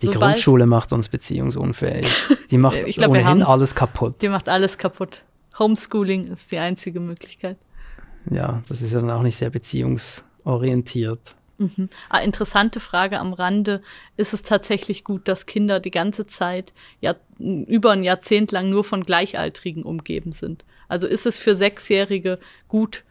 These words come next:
Speaker 2: ausschließlich andere Sechsjährige um sich zu haben? Find, find ich eine interessante Frage, wenn wir über Grundschule sprechen, weil da ja, ist, glaub ich, vieles
Speaker 1: Ja,
Speaker 2: von
Speaker 1: sind
Speaker 2: dem.
Speaker 1: sie ja so nicht. Also da gibt's ja noch andere Kinder an der Schule,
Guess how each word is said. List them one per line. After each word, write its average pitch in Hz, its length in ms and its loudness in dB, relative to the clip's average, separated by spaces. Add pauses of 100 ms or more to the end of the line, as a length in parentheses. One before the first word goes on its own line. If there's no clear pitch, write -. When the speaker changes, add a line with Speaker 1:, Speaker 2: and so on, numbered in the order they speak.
(160)
Speaker 2:
ausschließlich - 600 -2
andere 185 360 2
Sechsjährige 175 680 -4
um 170 160 -4
sich 175 220 -6
zu 175 160 -6
haben? 175 320 0 (320)
Find, 196 320 -4
find 208 260 -2
ich - 320 -6
eine 196 140 -2
interessante 185 520 -2
Frage, 165 380 -6
wenn 165 100 -10
wir 170 120 -8
über 165 200 -6
Grundschule 175 460 -6
sprechen, 175 320 -6
weil 175 80 -2
da 190 160 2 (720)
ja, - 180 -6 (180)
ist, - 180 -10
glaub 180 160 0
ich, 185 100 -6
vieles 190 440 -6
Speaker 1:
Ja, 113 100 -2
Speaker 2:
von 135 80 0
Speaker 1:
sind 139 160 2
Speaker 2:
dem. 135 40 2
Speaker 1:
sie - 120 -2
ja 127 100 2
so 120 180 2
nicht. 120 300 -2
Also 113 180 -2
da 113 120 -2
gibt's 120 240 -4
ja 123 80 2
noch 110 180 -2
andere 131 420 0
Kinder 135 360 -2
an 135 100 -2
der 139 80 -2
Schule, 151 560 -2